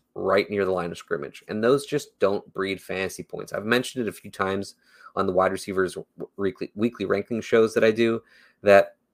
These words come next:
his usage is just not that good for fantasy. He's getting a lot of targets, and that's great. Like, he helps him have a bit of a floor. But if we're being real, he's got, like, a wide receiver three floor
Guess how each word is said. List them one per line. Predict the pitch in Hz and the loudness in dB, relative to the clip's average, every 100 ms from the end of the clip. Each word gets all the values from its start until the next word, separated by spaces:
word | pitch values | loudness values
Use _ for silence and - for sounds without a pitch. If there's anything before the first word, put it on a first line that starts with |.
| _ _ _ - | _ _ _ 2
his | 120 107 | 2 2
usage | 120 165 - 117 - - - | 0 2 4 2 0 -10 -4
is | 107 | -2
just | - 113 - | -2 -4 0
not | 101 113 - | 2 2 4
that | 113 107 92 | 4 4 4
good | 104 104 | 6 6
for | - 90 | 2 -2
fantasy. | 104 113 117 - - - | 0 2 0 -6 -12 -14
He's | 107 110 | -8 0
getting | 160 175 | 4 6
a | |
lot | 160 147 | 6 6
of | |
targets, | - 135 135 107 | 4 4 6 4
and | 104 | 2
that's | 104 - | -4 -4
great. | - 98 120 - | -2 2 4 4
Like, | 95 | 0
he | 107 107 - | -2 -6 -4
helps | 101 120 - | 0 0 0
him | 107 | -4
have | 104 104 | 0 2
a | 92 | 2
bit | 101 | 2
of | 104 | 2
a | 90 | 0
floor. | - 120 123 95 - _ _ _ _ | -6 0 2 2 -2 _ _ _ _
But | 107 | -2
if | 107 | 0
we're | 120 | -2
being | 104 120 156 113 | -2 0 0 2
real, | 117 131 147 - _ _ _ | 4 6 4 0 _ _ _
he's | - 117 | -6 0
got, | 160 123 | 0 2
like, | 127 | 2
a | |
wide | 104 107 101 | 4 4 2
receiver | 95 - 139 135 | -2 -6 -2 0
three | 104 - 127 185 | 0 -2 0 0
floor | - 101 95 85 85 | 0 -2 0 -2 -6